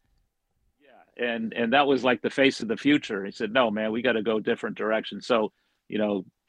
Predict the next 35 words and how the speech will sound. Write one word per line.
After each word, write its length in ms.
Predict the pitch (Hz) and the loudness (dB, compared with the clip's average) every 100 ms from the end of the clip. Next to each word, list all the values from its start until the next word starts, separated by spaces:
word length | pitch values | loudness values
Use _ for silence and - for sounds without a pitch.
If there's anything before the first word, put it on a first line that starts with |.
| 110 | -4
uh, 220 | 98 95 - - _ | -2 -2 -6 -20 _
Hudson, 420 | 120 147 131 117 | 2 2 2 2
Mulder, 300 | 110 123 110 | 4 4 2
Zito, 640 | 113 123 139 117 104 104 101 | 0 4 4 6 2 0 -2
and 80 | 104 | 0
all 140 | 110 | 2
those 240 | 113 117 | 2 0
years 280 | 110 110 101 | -2 -2 -2
later, 420 | 110 120 107 101 95 | 2 2 2 -2 -4
they 200 | 104 92 | -6 -6
developed 500 | 95 101 107 98 _ _ _ _ - | -6 0 2 0 _ _ _ _ -2
quite 220 | 123 104 | 2 2
a 60 | |
staff, 440 | - 117 107 92 - 110 | -2 0 0 0 -6 -8
and, 260 | 104 104 113 | -6 -6 -4
and 160 | 104 | -6
same 280 | - 123 113 | 0 2 4
with 160 | 107 - | 0 0
Giambi 520 | 107 110 110 104 107 | 0 2 2 2 -2
and 100 | 107 | 0
same 200 | 117 107 | -2 0
with 120 | 104 | -2
Tejada. 380 | 101 101 101 104 _ _ _ | -2 0 0 0 _ _ _
Speak 280 | - - 156 | -12 2 2
about 260 | 120 113 104 | 4 0 0
homegrown 640 | 113 127 117 113 107 98 - _ _ - | -2 -4 -2 -2 -2 -6 -12 _ _ -4
talent. 420 | 131 147 98 - _ | 0 0 -2 -10 _
I 60 | 98 | -10
mean, 380 | 101 98 98 - | -8 -8 -10 -8
the 160 | 110 110 | -2 2
A's 240 | 120 113 | 2 0
had 280 | - 127 117 | 2 2 2
it 140 | 95 | -2
at 160 | 104 98 | -10 -8
that, 180 | 107 101 | -8 -8